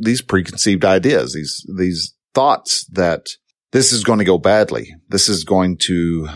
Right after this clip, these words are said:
um, this is going to be just an absolute mess. And we go in there without, with these preconceived notions, and we don't empty out our cup to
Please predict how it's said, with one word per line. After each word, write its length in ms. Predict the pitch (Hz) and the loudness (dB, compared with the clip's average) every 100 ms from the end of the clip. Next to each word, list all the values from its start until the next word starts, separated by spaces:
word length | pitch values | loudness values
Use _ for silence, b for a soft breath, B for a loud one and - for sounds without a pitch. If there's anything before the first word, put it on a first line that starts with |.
| B B | B B
um, 560 | - 85 80 76 73 - _ _ _ _ _ _ | -4 -2 -2 -4 -8 -14 _ _ _ _ _ _
this 200 | 95 87 | -2 -2
is 160 | 90 80 | -2 -4
going 260 | 101 92 | -2 0
to 60 | 90 | 0
be 380 | 80 87 87 - - | 0 0 -2 -8 -16
just 280 | - 92 - | -4 -2 -2
an 120 | 92 | 0
absolute 600 | 92 92 - 95 90 90 - | 2 2 0 0 0 0 -4
mess. 680 | 87 87 98 92 62 - - | -6 0 2 2 0 -4 -4
And 360 | - 92 85 80 - _ _ | -4 -2 -2 -6 -16 _ _
we 160 | - 101 | -10 -2
go 240 | 95 117 | 2 4
in 120 | 120 101 | 2 2
there 340 | 90 87 82 _ _ _ _ _ _ _ - | 0 -4 -8 _ _ _ _ _ _ _ -4
without, 420 | 104 101 90 90 - 65 - | -2 2 2 0 -6 -14 -14
with 300 | 113 110 127 | -2 0 2
these 200 | 127 98 | 2 0
preconceived 760 | - 101 87 - 92 92 92 | -2 -4 -4 -8 -6 -2 0
notions, 380 | 90 131 - 101 | 2 0 -2 -4
and 180 | - 104 | -2 0
we 200 | 104 87 - | 0 -2 -2
don't 280 | 110 113 - | 0 0 -4
empty 280 | 113 95 95 | -8 -2 2
out 100 | 87 | 2
our 240 | 85 78 | 2 -2
cup 320 | 78 - 120 - B B B B B B _ - | -4 -2 -2 -4 B B B B B B _ -4
to 460 | 113 98 92 87 | 0 2 2 -2